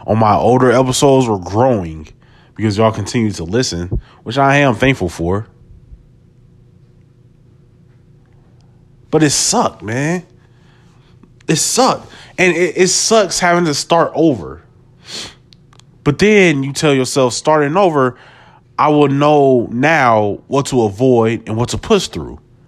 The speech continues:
That's what you hope. Until that hill comes back up again. 'Cause you are starting over. I am starting over. What am I going to do if I approach a hill? What if I approach that same hill again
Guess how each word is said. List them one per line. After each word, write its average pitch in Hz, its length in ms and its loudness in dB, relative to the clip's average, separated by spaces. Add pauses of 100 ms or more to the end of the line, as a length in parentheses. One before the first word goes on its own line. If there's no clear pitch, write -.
(380)
That's 131 180 -4
what 135 180 0
you 95 80 -4
hope. - 420 -2 (1200)
Until 139 440 2
that 123 220 2
hill 147 340 2
comes 123 320 -2
back 113 320 -2
up 139 160 0
again. 87 320 -10 (280)
'Cause 127 180 -2
you 180 120 2
are 196 140 4
starting 175 380 2
over. 139 200 2 (220)
I 151 220 0
am 180 360 0
starting 165 400 2
over. 113 240 -2 (260)
What 180 220 2
am 185 160 0
I 180 120 4
going 160 280 2
to 147 140 -2
do 113 300 2 (180)
if 101 100 -14
I 143 220 4
approach 165 460 -2
a 123 120 -4
hill? 104 580 -2 (1300)
What 196 200 4
if 202 140 2
I 175 260 2
approach - 680 -4 (560)
that 135 240 2
same 165 560 0
hill 160 360 0
again 160 440 -4